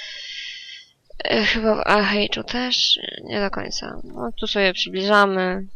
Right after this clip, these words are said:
Tu mamy, przybliżać bardziej nie możemy. Tu zoom outem sobie po prostu wracamy na większą skalę. Ja oczywiście mówię, że po pierwszej wyspie lecimy do Weliki, czyli do tego cholernego, zapyziałego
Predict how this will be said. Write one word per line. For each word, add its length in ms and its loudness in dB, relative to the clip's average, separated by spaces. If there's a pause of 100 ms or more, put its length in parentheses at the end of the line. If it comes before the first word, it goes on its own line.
Tu 120 4
mamy, 440 10 (140)
przybliżać 680 4
bardziej 420 4
nie 140 4
możemy. 540 2 (880)
Tu 140 6
zoom 220 4
outem 400 6
sobie 360 -2
po 120 -4
prostu 720 -2 (840)
wracamy 440 6
na 140 8
większą 520 2
skalę. 500 6 (640)
Ja 80 6
oczywiście 400 4
mówię, 220 4
że 320 6
po 200 2
pierwszej 460 4
wyspie 640 0
lecimy 640 0
do 160 2
Weliki, 880 0
czyli 240 -4
do 100 -10
tego 240 -2
cholernego, 1080 0
zapyziałego 840 2